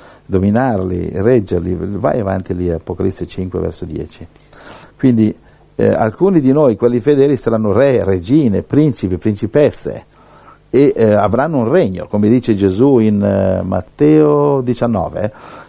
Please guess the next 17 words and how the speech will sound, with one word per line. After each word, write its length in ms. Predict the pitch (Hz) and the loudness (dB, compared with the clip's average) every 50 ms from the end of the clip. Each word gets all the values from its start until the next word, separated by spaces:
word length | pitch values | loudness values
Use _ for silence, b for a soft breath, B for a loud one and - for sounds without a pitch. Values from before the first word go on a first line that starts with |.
| B | B
Gesù 360 | - 110 117 113 104 123 135 | -2 0 2 2 4 2 2
dice, 500 | 123 117 117 117 120 - 107 107 104 - B B B B B | 4 4 4 2 2 2 4 4 4 2 B B B B B
"Voi 200 | - 101 123 117 | -2 0 0 0
siete 280 | - 117 104 101 101 | 0 -2 -4 -4 -4
fedeli 400 | 87 - 101 98 110 123 120 110 | -2 -2 0 2 4 4 2 2
che 80 | - 98 | 0 -2
mi 80 | 98 95 | -4 -2
avete 240 | 92 104 95 - 110 | -2 -2 -4 -6 -6
seguito, 580 | - - 151 143 156 196 220 214 - 196 170 B B B B B | -6 -4 -2 0 2 2 2 2 2 0 0 B B B B B
e 80 | - | 2
io 120 | 139 170 160 | 2 2 2
ho 20 | |
preparato 640 | - - 127 117 117 - 113 117 139 156 151 - 120 | 2 0 -2 -2 -2 -2 0 0 0 0 -2 -4 -4
per 180 | 107 113 107 104 | -2 -2 -2 0
voi 240 | 110 135 156 151 | 2 2 2 2
un 180 | 139 135 135 131 | 2 2 2 2
regno 640 | 135 175 190 170 143 120 107 98 85 78 - - | 4 4 4 4 4 2 0 0 -2 -6 -10 -14